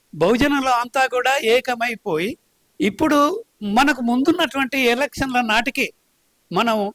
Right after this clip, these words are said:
ఒక తాటి మీద వచ్చి, మనకు సంబంధించినటువంటి ఒక పార్టీని రిజిస్ట్రేషన్ చేసుకోవాల్సిన ఆవశ్యకత ఉంది అనేటువంటిది గుర్తించాము.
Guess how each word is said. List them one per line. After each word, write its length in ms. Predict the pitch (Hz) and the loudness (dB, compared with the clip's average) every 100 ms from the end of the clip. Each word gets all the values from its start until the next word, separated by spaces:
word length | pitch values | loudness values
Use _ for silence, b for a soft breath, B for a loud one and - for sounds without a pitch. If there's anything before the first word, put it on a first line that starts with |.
| - | -4
ఒక 200 | 196 247 | -2 -2
తాటి 380 | 247 240 240 220 | 0 0 0 -4
మీద 160 | 220 | -2
వచ్చి, 420 | 214 175 - 262 320 _ _ _ - | 0 -2 -2 -6 -8 _ _ _ -4
మనకు 280 | 170 285 262 | 0 2 0
సంబంధించినటువంటి 880 | 247 247 269 262 247 254 247 254 233 | 0 0 0 -2 -4 -8 -6 -6 -4
ఒక 140 | 226 | -2
పార్టీని 640 | 220 - 214 247 269 254 240 | -4 -2 0 0 -2 -2 -2
రిజిస్ట్రేషన్ 640 | 220 240 - 247 226 220 226 | -4 -6 -4 -4 -4 -4 -2
చేసుకోవాల్సిన 640 | 220 - 226 202 208 185 b b - | -2 -2 -6 -4 -4 -4 b b 0
ఆవశ్యకత 600 | 175 247 269 185 240 233 | 2 4 2 0 -2 -4
ఉంది 440 | 269 202 214 262 277 | -2 0 2 2 2
అనేటువంటిది 540 | 247 240 247 220 226 | -2 -6 -8 -10 -10
గుర్తించాము. 680 | 190 190 - 180 165 143 | -8 -10 -10 -8 -6 -8